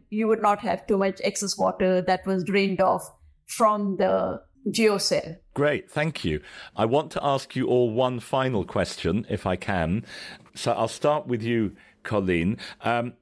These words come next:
Speaker 2: what we've surveyed is at least two centuries of the park over the course of this podcast. How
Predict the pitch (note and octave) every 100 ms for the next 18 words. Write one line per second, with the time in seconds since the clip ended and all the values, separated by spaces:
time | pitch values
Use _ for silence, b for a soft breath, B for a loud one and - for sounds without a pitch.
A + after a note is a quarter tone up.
0 | _ - C#3+ D3+ F3 E3+ - - - C3+
1 | A#2+ B2 A2 D#2+ D#2+ - A2+ G#2+ F#2+ -
2 | A2 A2 C3 C#3 - B2 G#2 B2+ A2 -
3 | E2+ D2 - F#2 F2 - - F2 - F#2
4 | E2+ - - B B B B - G#2 G2
5 | F#2+ F2+ A2 G2 - - F#2+ D2+ G2+ E2+
6 | - - - A2+ F#2 G2 F2 - B -
7 | D3+ E3